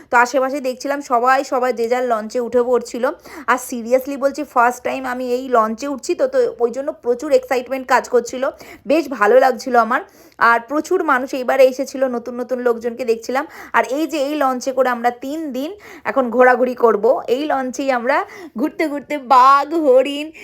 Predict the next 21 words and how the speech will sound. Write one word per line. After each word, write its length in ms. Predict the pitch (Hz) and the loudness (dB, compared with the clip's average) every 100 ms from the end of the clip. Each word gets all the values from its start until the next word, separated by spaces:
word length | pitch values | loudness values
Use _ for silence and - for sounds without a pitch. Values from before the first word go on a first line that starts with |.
| 370 - | -12 -2
তারপর 320 | 240 240 269 | -2 0 -4
ওটাকে 240 | 277 285 | -6 -12
কী 180 | 262 277 | -14 -8
বলে, 240 | 294 359 | -6 -6
ওটাকে 200 | 494 370 | -8 -10
কী 140 | - 330 | -8 -4
বলে, 160 | 240 | -2
কুমির, 480 | 247 285 294 294 285 | -4 -4 -4 -4 -4
এগুলো 240 | 254 277 294 | -4 -2 -4
সব 340 | 311 262 233 | 0 -2 4
দেখব, 400 | 226 202 190 190 | 4 4 -2 -6
ঠিক 200 | 254 277 | -4 2
আছে? 180 | 330 247 | 2 2
তার 180 | 214 247 | -2 -4
সাথে 220 | 254 269 | -6 -10
সাথে 220 | 330 415 | -8 -8
তোমরাও 500 | 415 269 254 240 254 | 0 0 2 2 4
দেখবে, 320 | 262 254 330 | 2 0 -4
তোমরাও 420 | 381 269 247 240 | 2 2 4 2
মজা 300 | 233 208 196 | 2 -4 -4
করবে। 320 | 190 196 190 | -2 -4 -4